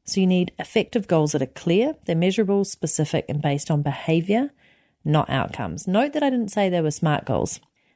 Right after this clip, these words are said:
They were specific, they were measurable, and they were clear, but they were based on behavior, not outcomes. They should be challenging. So they should be difficult enough to be interesting, but not so difficult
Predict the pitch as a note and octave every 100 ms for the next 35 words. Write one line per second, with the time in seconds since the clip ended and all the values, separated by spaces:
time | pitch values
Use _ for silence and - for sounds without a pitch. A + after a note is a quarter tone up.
0 | _ F3 E3+ E3+ A3+ C4 - F#3+ - -
1 | - - _ _ _ D#3+ D#3+ F#3 A3 F#3+
2 | F#3 D#3+ D#3 D3 D3 C#3+ - G3 D#3 -
3 | - C#3 D#3 F3 - F3+ D3+ D3 - D#3+
4 | D#3+ C#3 G3+ - _ _ _ _ D3 D3+
5 | - C#3+ G#2+ - G2+ - F3+ - _ _
6 | _ _ - F#3 G3 F3 - F3+ D#3+ D3+
7 | - C#3+ D#3 _ - F3+ E3+ - D#3+ F3+
8 | F3+ G3+ G#3 - E3 D3+ - - C#3+ C#3+
9 | D#3 F#3 - C4 - D#3 D#3 - - D#3
10 | D#3 D#3+ D3 C#3